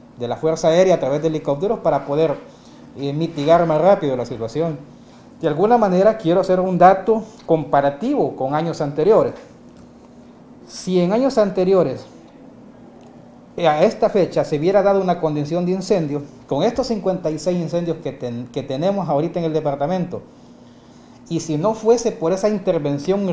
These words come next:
rápida, por esa reacción rápida ante ellos, tendríamos, ya hubiésemos pasado más de las mil hectáreas, tuviéramos muchísimas más quemadas.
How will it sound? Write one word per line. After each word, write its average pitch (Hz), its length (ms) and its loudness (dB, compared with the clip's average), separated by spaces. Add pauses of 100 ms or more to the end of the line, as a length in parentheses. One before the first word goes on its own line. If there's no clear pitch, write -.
rápida, 175 500 -2
por 135 100 -4
esa 175 160 -2
reacción 170 480 0
rápida 156 580 2 (300)
ante 143 400 2
ellos, 180 300 0 (600)
tendríamos, 180 840 0 (720)
ya 160 80 0
hubiésemos 175 1000 0
pasado 185 380 4
más 185 240 2
de 180 100 4
las 135 180 -2
mil 190 240 2
hectáreas, 165 460 2
tuviéramos 208 340 0
muchísimas 147 680 -4
más 170 200 -6
quemadas. 160 400 -4